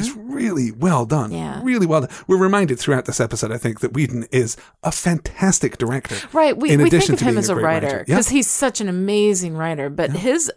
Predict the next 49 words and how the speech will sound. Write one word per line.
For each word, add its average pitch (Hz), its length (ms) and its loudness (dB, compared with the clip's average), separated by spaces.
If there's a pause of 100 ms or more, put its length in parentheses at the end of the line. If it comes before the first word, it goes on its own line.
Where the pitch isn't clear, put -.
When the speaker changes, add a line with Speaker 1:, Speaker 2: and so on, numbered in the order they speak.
Speaker 2:
directorial 190 640 2
abilities 156 500 -2
are 160 200 -6 (120)
just 185 480 -2
amazing. 170 560 -6
Speaker 1:
Oh, 143 80 0
yeah, 135 160 0
he 127 80 2
has - 160 4
a 131 60 0
Speaker 2:
Mm-hmm. 110 120 -12
Speaker 1:
great, 131 260 -2 (120)
a 127 120 -4 (120)
great 175 460 -2
skill 123 260 -2
with 110 160 -8
the 113 80 -10
camera 113 320 -2
in 107 120 -2
Speaker 2:
Yeah. 101 60 -4
Speaker 1:
particular, 113 480 -6 (300)
and 175 200 2
a 147 80 0
great 131 260 0
skill, 127 260 0
of - 140 -8
course, 131 380 0
at 127 180 -2
eliciting 135 540 -2 (200)
the 143 180 -2
best 131 300 0
performances 127 600 -2
from 127 100 -4
his 123 220 0
entire 127 440 -2
ensemble, 120 460 -2 (300)
which 151 340 0
I 143 120 -2
can 147 260 -2
fairly 139 340 -2
say 120 220 0
I 123 120 -4
think 117 260 -6
he - 200 -6
does 120 460 -4 (260)
within 127 260 2
this 131 160 2
episode. 190 360 -2
Speaker 2:
Yeah. 190 160 -4